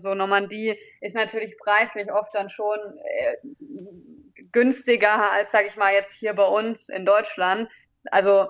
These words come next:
allein schon wegen sowas wär's halt eine Überlegung, ne? So wegen diesen ganzen Immobilienpreisen. Aber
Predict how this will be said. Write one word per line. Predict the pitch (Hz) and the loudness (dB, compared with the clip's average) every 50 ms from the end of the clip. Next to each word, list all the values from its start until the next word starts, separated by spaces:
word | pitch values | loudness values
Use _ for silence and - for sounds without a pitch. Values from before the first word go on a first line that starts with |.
| - - - - | -4 -12 -8 -2
allein | - 202 202 214 196 - _ 220 226 233 | 2 2 2 2 2 0 _ -4 -4 -2
schon | - 233 220 208 | -2 -2 2 2
wegen | 226 220 226 208 | 2 2 4 4
sowas | 214 254 262 247 220 214 - | 4 4 6 4 2 2 2
wär's | 202 202 202 202 202 | 2 2 2 2 0
halt | 202 185 190 | -2 -2 -2
eine | 190 185 | -4 -6
Überlegung, | 208 196 196 196 196 190 196 196 190 185 185 180 180 | -4 -2 0 0 2 2 0 -2 -2 -2 -6 -6 -4
ne? | 185 196 208 208 | -2 -2 -2 -2
So | 202 185 | -2 -4
wegen | 190 202 208 196 | -4 -4 -4 -6
diesen | 196 196 202 196 | -6 -6 0 0
ganzen | 202 202 202 208 | 0 0 0 -8
Immobilienpreisen. | 202 202 202 196 180 220 226 233 214 208 202 - - 190 196 190 196 196 | -12 -12 -12 -10 -6 -4 0 0 0 -2 -2 0 2 2 2 2 0 -2
Aber | 185 190 196 190 | 2 2 2 2